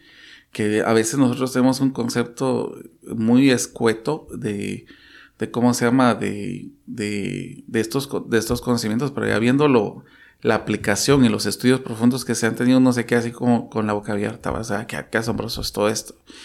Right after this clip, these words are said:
Entonces, eh, eh, por ejemplo, yo doy un curso en, en la, una maest-, en la maestría que me gradué,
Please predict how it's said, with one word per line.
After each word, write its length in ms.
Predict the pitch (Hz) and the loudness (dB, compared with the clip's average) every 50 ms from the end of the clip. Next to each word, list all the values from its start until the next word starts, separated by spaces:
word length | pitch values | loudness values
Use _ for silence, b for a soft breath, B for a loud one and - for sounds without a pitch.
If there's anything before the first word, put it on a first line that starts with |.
| B B B B B B B B B B | B B B B B B B B B B
Entonces, 840 | B - 110 - - 117 117 110 117 - - 135 131 127 - - - - | B -2 0 2 2 2 2 2 2 2 4 4 4 4 4 2 0 0
eh, 500 | 131 120 113 107 98 95 95 76 - - - - | 0 0 2 2 0 -2 -2 -4 -6 -10 -14 -14
eh, 460 | - 101 101 98 95 95 95 92 - - | -12 -10 -8 -6 -6 -6 -8 -8 -4 0
por 120 | 120 113 | 2 2
ejemplo, 580 | 107 - 127 127 127 - 123 120 113 107 104 101 | 4 4 6 4 4 4 4 2 4 4 2 0
yo 320 | - - - 110 110 110 | -2 -2 -2 0 2 2
doy 220 | 107 117 117 117 | 4 4 4 4
un 100 | 113 113 117 | 2 0 -2
curso 680 | 117 - 113 110 - - 127 117 113 104 98 95 - b b b b b b b b b b b - | -2 -4 -8 -6 -4 0 2 2 2 2 0 -4 -8 b b b b b b b b b b b -10
en, 680 | - 107 101 98 101 98 98 95 95 98 107 - - - _ _ _ _ _ - - | -6 -4 -4 -2 -2 -4 -4 -4 -4 -6 -8 -10 -12 -14 _ _ _ _ _ -12 -6
en 140 | 107 107 101 | -4 -2 -2
la, 80 | 107 | 0
una 240 | - 117 110 117 117 | 0 2 2 4 4
maest-, 340 | 110 107 101 95 - - 78 | 2 2 0 -2 -6 -4 -2
en 80 | 123 | 0
la 80 | 107 107 | 2 2
maestría 420 | 104 101 101 - - 127 151 170 | 2 2 2 0 2 2 2 2
que 80 | 165 170 | 4 4
me 140 | 120 117 107 | 4 6 6
gradué, 400 | 104 101 98 98 101 147 226 | 6 4 4 2 2 0 -2